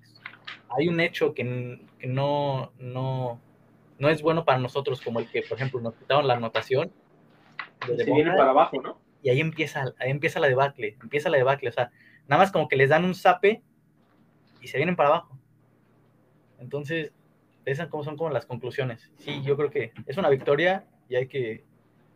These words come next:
Speaker 1: hay que, este, disfrutarla y, y pues así, ¿no, Carlitos?
Speaker 2: Así es. Y pues muy bien, amigos, les agradecemos muchísimo que nos hayan acompañado, este, en este episodio, un episodio más, un podcast de la historia más, afortunadamente.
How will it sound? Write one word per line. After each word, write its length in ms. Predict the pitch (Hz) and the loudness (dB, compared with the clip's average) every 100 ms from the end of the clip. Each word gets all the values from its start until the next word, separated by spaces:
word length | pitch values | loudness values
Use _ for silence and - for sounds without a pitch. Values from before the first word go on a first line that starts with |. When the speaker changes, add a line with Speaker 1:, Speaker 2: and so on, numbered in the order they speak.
| _ - | _ -6
Speaker 1:
hay 160 | 120 | -6
que, 200 | 123 131 | -2 -4
este, 680 | 110 - - 104 104 104 - _ _ _ - - | -4 -10 -6 -2 0 -2 -10 _ _ _ -20 -18
disfrutarla 680 | 117 - 113 123 143 170 180 | -16 -14 -4 -2 -2 -2 -2
y, 720 | 120 107 104 - - - - _ _ _ _ _ _ _ - | -4 -10 -10 -16 -20 -20 -20 _ _ _ _ _ _ _ -20
y 80 | 107 | -12
pues 180 | 113 | -10
así, 180 | 113 - | -10 -10
¿no, 160 | 127 120 | -8 -8
Carlitos? 540 | 117 110 113 165 _ _ _ - - _ _ - | -10 -12 -10 -10 _ _ _ -20 -20 _ _ -14
Speaker 2:
Así 220 | - - | -10 -4
es. 340 | 127 127 - - _ _ _ _ _ | -4 -4 -12 -20 _ _ _ _ _
Y 240 | 147 151 156 | 0 0 0
pues 180 | 165 | -4
muy 100 | 208 | -2
bien, 180 | 226 214 | 2 2
amigos, 340 | 196 175 170 165 | 2 -2 -2 -4
les 120 | 170 | -6
agradecemos 480 | 156 160 196 104 147 | -2 -2 -4 -6 -8
muchísimo 440 | - 165 185 156 | -8 -6 -6 -6
que 80 | 123 | -12
nos 140 | 117 | -6
hayan 200 | 143 151 | -4 -4
acompañado, 680 | 113 104 110 131 139 143 135 | -6 -12 -10 -6 -4 -4 -6
este, 380 | 110 107 - 117 | -8 -14 -14 -12
en 100 | 120 | -10
este 180 | - 147 | -8 -10
episodio, 440 | - 131 139 147 | -4 -2 0 0
un 120 | 143 | -2
episodio 360 | 135 - 131 127 | -6 -6 -4 0
más, 320 | 127 160 165 | 4 4 4
un 140 | 175 156 | -2 4
podcast 360 | 202 196 170 | 4 4 -4
de 100 | 135 | -6
la 40 | 120 | -10
historia 320 | - 143 139 | -12 -12 -10
más, 220 | 131 143 | -12 -14
afortunadamente. 880 | - _ _ 123 127 131 143 165 190 | -16 _ _ -12 -12 -12 -14 -14 -14